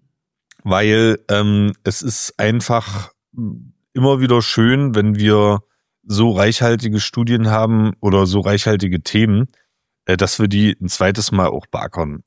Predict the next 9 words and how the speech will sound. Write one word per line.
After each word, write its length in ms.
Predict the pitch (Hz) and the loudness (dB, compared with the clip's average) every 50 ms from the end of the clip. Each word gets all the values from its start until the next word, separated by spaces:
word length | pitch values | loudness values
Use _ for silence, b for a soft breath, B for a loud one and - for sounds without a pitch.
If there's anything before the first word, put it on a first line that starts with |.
| _ - | _ -4
Ähm, 240 | 92 92 90 95 95 - | -2 0 0 0 -2 -2
ist 240 | 110 101 - - - - | -6 -8 -8 -8 -4 -2
einmal 560 | 101 104 110 113 113 117 117 113 113 - - - | 0 0 2 2 2 2 2 2 0 -2 -4 -8
schon 260 | - - - 117 107 | -8 -4 -2 -2 0
passiert 400 | - 107 95 - - 120 101 - | 0 0 -2 0 0 0 0 0
bei 100 | - 98 | 0 0
der 160 | 92 92 92 | 2 2 0
Bodenrauch 560 | 87 92 101 107 107 107 95 85 82 78 - - | 2 2 2 2 4 2 2 2 0 -2 -2 -2
mit, 260 | 101 135 156 - | -2 -2 -2 -4